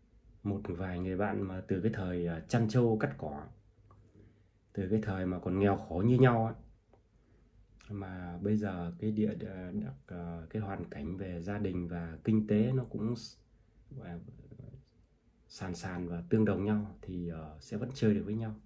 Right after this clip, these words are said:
Đấy, một cách chân thành. Còn, ờ, đa phần bây giờ thì, ờ, chỉ là lợi dụng thôi các bạn ạ.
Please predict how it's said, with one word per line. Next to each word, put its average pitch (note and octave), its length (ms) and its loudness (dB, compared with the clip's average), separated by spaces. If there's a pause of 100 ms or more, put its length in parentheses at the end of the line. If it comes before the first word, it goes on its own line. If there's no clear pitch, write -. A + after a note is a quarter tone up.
(800)
Đấy, - 120 -14 (120)
một - 160 -10
cách C3 140 -4
chân A#2 140 0
thành. F#2+ 200 -6 (1600)
Còn, F2 240 -6
ờ, D2+ 460 -10 (640)
đa A2+ 160 -2
phần G2 240 -2
bây G2+ 120 2
giờ F2 380 -4
thì, F2 260 -4
ờ, D2+ 180 -10 (680)
chỉ - 140 -8
là F2+ 160 -6
lợi B2+ 200 6
dụng - 260 6
thôi A2 160 0
các A2 60 -2
bạn G2+ 160 -4
ạ. - 100 -10